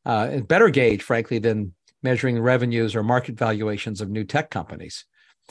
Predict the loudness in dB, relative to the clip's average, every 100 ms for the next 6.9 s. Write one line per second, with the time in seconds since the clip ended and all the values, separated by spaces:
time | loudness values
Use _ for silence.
0 | -20 _ -2 2 4 4 4 4 2 0
1 | -6 -6 0 0 0 -6 -4 -4 -4 -2
2 | -2 -4 -6 -10 -10 -14 -12 -12 -10 -10
3 | -10 -12 -10 -8 -8 -8 -12 -20 -20 -20
4 | _ -4 -2 -2 -4 2 4 4 2 0
5 | -4 -4 -2 0 0 0 0 2 4 4
6 | 0 -4 -8 -8 -8 -10 -12 -10 -10